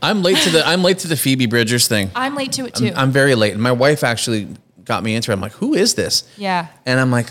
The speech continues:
Speaker 1: "Oh, this is Phoebe Bridgers." Uh, it, it's, you know what? She's, um,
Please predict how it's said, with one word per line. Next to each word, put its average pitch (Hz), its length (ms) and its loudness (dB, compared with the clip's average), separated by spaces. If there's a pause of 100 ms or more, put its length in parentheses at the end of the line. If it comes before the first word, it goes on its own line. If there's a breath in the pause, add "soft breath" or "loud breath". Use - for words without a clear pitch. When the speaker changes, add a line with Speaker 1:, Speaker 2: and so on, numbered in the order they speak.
Speaker 1:
"Oh, 117 300 -8
this 104 280 -2
is 113 140 -6
Phoebe 104 240 -6
Bridgers." 117 460 -4
Uh, - 540 -4
it, 117 240 -4
it's, - 600 -4
you 143 100 0
know 165 100 4
what? 143 200 2
She's, 175 460 0
um, 113 460 0